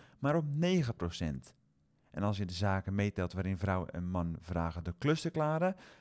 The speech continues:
zelfs op twaalf procent. De melding komt op twintig januari tweeduizend vijfentwintig bij de politie binnen.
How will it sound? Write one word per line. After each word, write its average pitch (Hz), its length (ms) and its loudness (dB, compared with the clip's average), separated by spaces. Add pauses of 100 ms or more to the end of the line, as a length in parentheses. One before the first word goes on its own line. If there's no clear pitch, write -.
zelfs 127 420 0
op - 220 -6
twaalf 131 380 2
procent. 78 600 -8 (1120)
De 104 100 -4
melding 120 360 2
komt 107 220 -2
op 92 100 -4
twintig 113 260 4
januari 95 600 2
tweeduizend 95 400 -2
vijfentwintig 87 640 -2
bij 90 100 -2
de 90 100 -2
politie 95 340 -6
binnen. 76 340 0